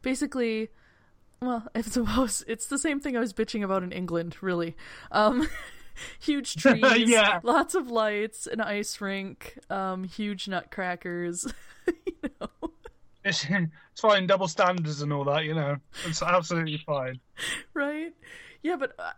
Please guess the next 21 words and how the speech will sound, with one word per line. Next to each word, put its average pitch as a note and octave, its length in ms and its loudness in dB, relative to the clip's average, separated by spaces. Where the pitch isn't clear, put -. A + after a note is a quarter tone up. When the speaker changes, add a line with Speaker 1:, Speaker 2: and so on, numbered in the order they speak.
Speaker 1:
we D4 120 0
didn't D4 220 -4
put B3+ 200 -8
them B3 160 -2
up, A#3+ 220 -2
like, F#3 240 -6
in F#3+ 120 -6
November, F3+ 800 -6
I F#3 100 -8
think - 260 -12
is E3 160 -10
the F3 100 -6
difference, - 680 -12
but, F3+ 260 -8
um, F#3+ 440 -4
<laughs> F4 40 4
for A3+ 160 -4
me. F3 340 -8
But, A#3+ 420 -8
um, A#3+ 520 -8
yeah. F#3+ 460 -6